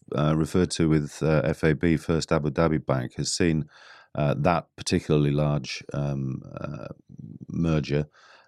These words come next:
Um, and there are others in the pipeline are being considered i-, in this country and indeed in the wider region. What do you think is driving the,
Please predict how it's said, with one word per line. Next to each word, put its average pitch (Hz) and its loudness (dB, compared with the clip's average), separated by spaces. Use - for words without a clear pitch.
Um, 85 4
and 92 2
there 92 8
are 90 8
others 90 4
in 85 4
the 80 2
pipeline 80 -2
are 78 2
being 78 2
considered 73 -2
i-, 76 -2
in 78 -2
this 76 -2
country 78 -2
and 78 0
indeed 78 2
in 76 2
the 73 0
wider 76 2
region. 78 0
What - 0
do 285 6
you 247 6
think 139 4
is 113 4
driving 110 4
the, 98 4